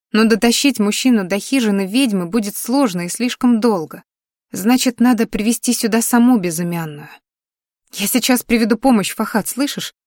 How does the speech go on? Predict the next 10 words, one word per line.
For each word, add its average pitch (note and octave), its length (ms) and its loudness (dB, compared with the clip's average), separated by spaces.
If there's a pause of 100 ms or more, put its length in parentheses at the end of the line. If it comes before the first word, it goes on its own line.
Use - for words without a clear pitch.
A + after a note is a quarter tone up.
(160)
Я B3 200 4
вернусь!» C4 640 2 (560)
Подхватила G#3 580 0
корзину G3 540 0
и - 140 -8
побежала G#3 520 0
так F#3 280 -4
быстро, A3 380 -4
как - 220 -8
могла. D#3+ 440 -6